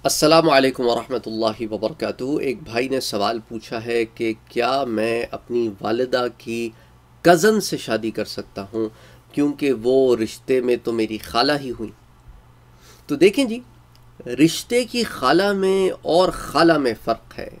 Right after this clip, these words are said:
तो मैंने एक दर्स जो दिया था जिसके नीचे कमेंट आया है कि वो औरतें जिनसे शादी करना हराम है, वो तो आपकी खाला हो गई या रज़ाई खाला हो गई, इसी तरह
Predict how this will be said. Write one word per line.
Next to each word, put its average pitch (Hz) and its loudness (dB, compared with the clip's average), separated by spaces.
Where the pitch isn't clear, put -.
तो 113 -6
मैंने 139 2
एक - -8
दर्स 139 -2
जो 127 -2
दिया 117 0
था 127 -4
जिसके 110 -8
नीचे 113 -6
कमेंट 117 -8
आया 117 0
है 139 0
कि 123 -6
वो 131 0
औरतें 123 0
जिनसे 175 4
शादी 127 -2
करना 123 -2
हराम 135 2
है, 113 -6
वो 113 -4
तो 127 -4
आपकी 123 -6
खाला 156 0
हो 131 -4
गई 131 -2
या 123 0
रज़ाई 113 0
खाला 123 0
हो 120 -2
गई, 107 -2
इसी 147 -4
तरह 143 0